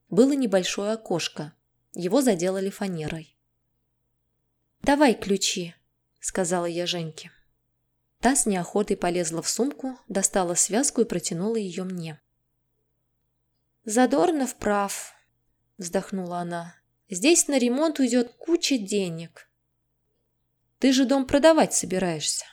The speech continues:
ответила я. "Следовательно, ремонт не твоя забота". Я вставила ключ,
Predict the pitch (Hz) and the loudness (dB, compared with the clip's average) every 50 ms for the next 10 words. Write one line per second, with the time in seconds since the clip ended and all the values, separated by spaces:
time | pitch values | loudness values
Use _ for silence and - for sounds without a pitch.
0 | _ _ _ _ _ _ _ _ _ - - 180 - - 185 175 - - 190 175 | _ _ _ _ _ _ _ _ _ -10 -10 -10 -8 -6 -8 -6 -4 -4 -4 -4
1 | 180 165 165 165 160 156 _ _ _ _ _ _ _ _ _ _ _ _ - - | -6 -6 -6 -8 -10 -10 _ _ _ _ _ _ _ _ _ _ _ _ -2 6
2 | - 220 233 214 233 226 226 - 220 214 202 196 196 220 320 427 - - 226 208 | 8 8 10 10 8 6 6 4 2 2 4 4 4 4 2 0 0 -2 -4 -4
3 | 208 214 196 202 214 262 311 277 226 190 160 160 165 156 - 170 160 160 _ _ | -2 0 2 2 4 4 4 4 2 2 2 0 -4 -4 -4 -6 -10 -10 _ _
4 | _ _ _ _ _ _ _ _ _ _ _ _ _ _ _ _ _ _ _ _ | _ _ _ _ _ _ _ _ _ _ _ _ _ _ _ _ _ _ _ _
5 | _ _ _ _ _ _ _ _ _ _ _ - - 185 240 285 - - - - | _ _ _ _ _ _ _ _ _ _ _ -8 -2 2 2 2 2 0 2 2
6 | 208 196 175 180 175 175 170 - 185 185 262 302 - - - | 2 2 2 0 -2 -2 -4 -4 -2 0 0 0 0 -4 -10